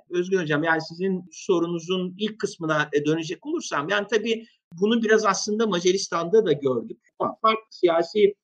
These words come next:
görüşlere sahip olan siyasi partilerin bir araya gelip,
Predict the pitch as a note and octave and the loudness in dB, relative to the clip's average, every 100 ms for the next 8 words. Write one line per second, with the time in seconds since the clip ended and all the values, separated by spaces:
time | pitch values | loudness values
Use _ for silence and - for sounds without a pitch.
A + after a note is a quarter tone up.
0 | _ D#3 F3+ F#3 - F3+ G#3 - D#3+ G3 | _ 4 6 6 -2 -6 -6 -4 -2 -2
1 | F#3 C#3+ B2+ B2 D#3+ D3+ D#3 - D3+ B2+ | -2 -6 -6 -6 -6 -6 -6 -4 -4 -4
2 | B2+ A#2 C3 G#3+ _ _ - B2+ C#4+ B3+ | -6 -8 -8 -12 _ _ -16 -4 0 2
3 | F3+ E3+ D#3 E3 C#3 | 4 2 4 4 4